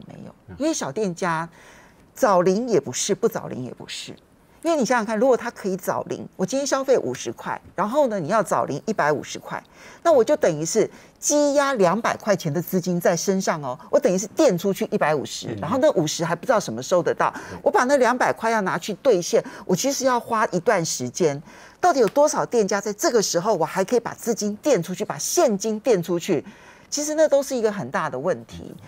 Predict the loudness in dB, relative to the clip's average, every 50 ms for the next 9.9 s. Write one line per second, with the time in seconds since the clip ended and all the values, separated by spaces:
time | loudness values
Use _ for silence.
0 | -20 -20 -20 -20 -18 -2 0 2 4 4 2 0 -2 -8 _ _ -18 -18 -18 -18
1 | -20 -20 -20 -20 _ _ _ -2 2 2 2 4 2 -2 -4 -6 -10 -16 -20 -20
2 | -20 -20 _ _ _ _ _ _ _ _ 0 0 0 0 -4 -12 -20 _ _ _
3 | 4 4 4 4 4 4 6 6 4 2 0 0 0 2 4 4 4 4 4 2
4 | 0 0 -2 -2 -2 -2 -2 -2 -4 -2 0 0 -2 -2 -4 -4 -6 -6 -4 -4
5 | -4 -4 -4 -4 -6 -4 -2 -2 -2 -2 -6 -10 -10 -8 -10 -8 -4 -4 -4 -4
6 | -6 -10 -18 -20 -4 _ 2 4 6 4 4 4 2 0 0 0 -2 -4 -8 -10
7 | -14 -12 -12 -12 -12 -12 -14 -16 -18 -18 -20 -18 -8 -8 -6 -4 -2 0 0 -2
8 | -2 -6 -16 -20 -20 -20 -20 -20 -20 _ _ _ _ 2 2 4 4 4 2 0
9 | -2 0 2 2 2 4 2 0 0 0 -4 -6 -6 -6 -8 -10 -12 -16